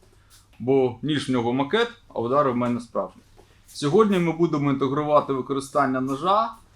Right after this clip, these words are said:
а, в рукопашний бій в різних сценаріях. Ми роздивимося три сценарії. Перший, ми обидва стоїмо. Я озброєний, нападник — ні. Я озброєний, нападник також озброєний.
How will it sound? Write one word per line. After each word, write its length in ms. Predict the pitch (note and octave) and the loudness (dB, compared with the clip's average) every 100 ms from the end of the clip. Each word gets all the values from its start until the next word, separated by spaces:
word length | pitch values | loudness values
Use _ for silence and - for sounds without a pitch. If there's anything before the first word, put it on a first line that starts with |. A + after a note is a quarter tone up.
| - _ _ | -20 _ _
а, 340 | - A2+ A2+ | -6 -4 -4
в 460 | A2+ G#2 A#2+ F3+ F#3+ | -6 -6 2 4 4
рукопашний 720 | D3 C3 C3 D3 C#3+ - C3+ | -2 -6 -4 2 2 2 -4
бій 320 | A#2+ C#3 F#3+ | -4 -6 -6
в 100 | C#3 | -6
різних 380 | A#2+ D3+ C3+ C3+ | -6 -6 -2 -4
сценаріях. 540 | - C3 B2 G2+ F2+ C3 | -4 -4 -2 -2 -4 -2
Ми 120 | E3 | -2
роздивимося 680 | D#3+ C3+ D3+ D3 C3+ - | -2 -4 -2 -2 -2 -6
три 260 | A2 C#3+ C#3+ | -8 -2 -2
сценарії. 520 | - A#2 G#2+ G2 G#2 - | -2 -6 -6 -6 -10 -2
Перший, 360 | D3+ - - | -2 -2 -2
ми 180 | B2 C#3 - _ | -2 -2 -6 _
обидва 560 | - C#3+ D3+ D3 A2+ G#2+ | -6 0 2 2 0 -6
стоїмо. 600 | - C#3 C#3+ B2+ A2 A2 - _ _ _ _ _ _ _ _ - - _ _ _ _ - - _ | -4 -2 0 0 -2 -4 -10 _ _ _ _ _ _ _ _ -20 -20 _ _ _ _ -20 -20 _
Я 500 | B2 E3 D#3 A2+ - | 2 10 12 10 6
озброєний, 720 | D3+ C#3+ C3+ D#3 D3+ B2+ A2+ A2 | -6 -6 0 2 6 6 4 2
нападник — 680 | B2 A#2+ A#2+ B2 G#2 G#2+ - | 0 0 4 4 2 -6 -4
ні. 340 | B2 A2+ B2 - _ _ _ _ _ - - - _ - _ - | -2 -2 -4 -12 _ _ _ _ _ -20 -20 -20 _ -20 _ -14
Я 420 | A#2+ D3+ E3 - | 0 8 8 8
озброєний, 680 | D3 B2+ C3+ D#3+ D3+ B2+ A#2+ | 2 -4 0 2 4 4 4
нападник 640 | B2 C3+ D3+ C#3 G#2+ G#2+ - | 0 2 6 6 6 -6 -2
також 440 | D3+ - B2+ A2+ | -4 -2 -6 -4
озброєний. 680 | C3 B2 C3 D3+ D#3 E3+ F#3+ | -8 -8 -10 -8 -10 -10 -12